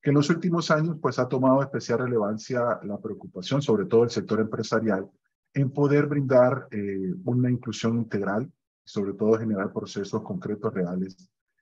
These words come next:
de, eh, reconocimiento y garantía de derechos al final de estas personas, ¿no? Porque el derecho al trabajo es básicamente una garantía individual, es un derecho del cual, pues, todos gozamos y que definitivamente es una responsabilidad del Estado, pero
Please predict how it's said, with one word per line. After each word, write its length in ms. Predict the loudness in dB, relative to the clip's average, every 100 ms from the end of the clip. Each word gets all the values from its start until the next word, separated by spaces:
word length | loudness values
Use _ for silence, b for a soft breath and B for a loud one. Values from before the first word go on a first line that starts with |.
| _
de, 580 | -10 0 2 4 4 2
eh, 380 | -2 -2 -2 0
reconocimiento 840 | 0 2 2 0 -2 -2 -2 2
y 20 |
garantía 460 | 2 2 0 0 0
de 140 | 2
derechos 440 | 0 -2 -4 -6 -6
al 120 | -6
final 440 | -4 -4 -4 -6 -8 _ _ _ 0
de 220 | 2 2
estas 300 | 0 -4 0
personas, 560 | -2 2 2 2 -2 -4
¿no? 140 | -6
Porque 320 | -6 -8 -2
el 60 | 2
derecho 340 | 2 2 2
al 100 | 0
trabajo 560 | 2 4 6 4 2 2
es 260 | 2 -2
básicamente 680 | -4 -4 -4 -2 -2 -2 -4
una 180 | -4 -4
garantía 380 | -2 -4 -4 -6
individual, 580 | -6 -8 -8 -8 -8 -12 _ _ _ -4
es 160 | -2 2
un 120 | 4
derecho 340 | 4 2 0
del 100 | -2
cual, 240 | 2 2 2
pues, 200 | -2 2
todos 340 | 2 2 0
gozamos 560 | -4 0 2 2 0 -4
y 100 | -6
que 280 | -2 -2 -4
definitivamente 840 | -10 -8 -10 -6 -4 -2 -4 -2
es 60 | -2
una 200 | 0 0
responsabilidad 800 | -2 -8 -12 -8 -6 0 0 2
del 100 | -2
Estado, 360 | 0 0 0 -2
pero 300 | -4 -4